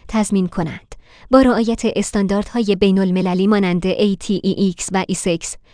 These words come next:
تجهیزات روشنایی ضد انفجار به حداقل رساندن خطرات ناشی از اشتعال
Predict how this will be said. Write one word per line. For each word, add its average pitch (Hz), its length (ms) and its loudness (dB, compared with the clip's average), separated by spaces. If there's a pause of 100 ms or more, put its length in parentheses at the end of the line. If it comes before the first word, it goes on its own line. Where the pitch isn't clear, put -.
(140)
تجهیزات 269 560 -2
روشنایی 196 720 0
ضد 196 220 2
انفجار 190 600 0
به 208 120 0
حداقل 254 680 0
رساندن 220 540 0
خطرات 180 500 -4
ناشی 185 400 0
از 208 180 -2
اشتعال 254 520 0